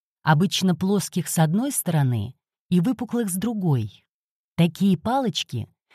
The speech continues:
напоминающие древко стрелы, в количестве четырех штук применялись в качестве игральных костей в древнеегипетской игре сенет, а также в корейской игре ньоут, ют-нори. Последняя игра возникла во времена Троецарствия,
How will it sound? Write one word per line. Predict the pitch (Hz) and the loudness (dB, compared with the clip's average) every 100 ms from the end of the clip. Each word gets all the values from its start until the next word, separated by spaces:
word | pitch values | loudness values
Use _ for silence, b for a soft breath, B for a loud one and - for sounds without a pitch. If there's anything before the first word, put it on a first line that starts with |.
| b | b
напоминающие | 156 185 190 190 185 160 - 160 | 0 4 4 6 4 2 0 2
древко | 170 190 - 165 | 2 0 0 -4
стрелы, | - 147 165 190 262 - _ b b | -2 0 0 0 -4 -10 _ b b
в | |
количестве | - 185 208 - 202 - 185 | 0 2 2 0 -2 -2 -4
четырех | - 185 190 180 | -2 0 0 0
штук | - - 262 - | -2 -6 -8 -4
применялись | 185 180 175 214 226 - | 0 2 4 2 0 -4
в | - | -2
качестве | 208 214 214 - 175 | -4 -2 -6 -6 -4
игральных | 165 185 208 196 165 | -2 0 0 2 0
костей | - 151 - - 240 247 - B B B | 0 -2 -4 -6 -4 -6 -10 B B B
в | |
древнеегипетской | 156 214 226 214 190 175 254 233 - 214 196 | 0 4 4 4 4 0 -2 -4 -6 -6 -4
игре | 185 196 226 | -2 0 -2
сенет, | - 226 226 156 104 _ _ _ _ _ | -2 -2 0 0 0 _ _ _ _ _
а | 147 | -2
также | 147 220 208 185 | 0 0 0 -2
в | - | 0
корейской | 190 208 226 - 214 | 0 2 0 -4 -2
игре | 208 196 214 | 0 2 2
ньоут, | 220 208 220 196 117 107 - - _ _ _ _ | 2 2 2 2 0 -2 -10 -20 _ _ _ _
ют-нори. | 160 190 220 208 208 143 107 104 - _ _ _ _ _ _ | -2 0 0 0 2 2 0 -6 -12 _ _ _ _ _ _
Последняя | - 156 - 254 262 226 | 0 0 0 -4 0 2
игра | 175 147 120 | 2 4 2
возникла | 117 139 135 226 214 190 | 2 2 2 0 0 -2
во | |
времена | 180 180 185 208 | 0 2 2 2
Троецарствия, | 220 214 220 214 - 175 139 - 123 113 95 | 0 0 -2 -2 -2 0 0 -4 -6 -4 -6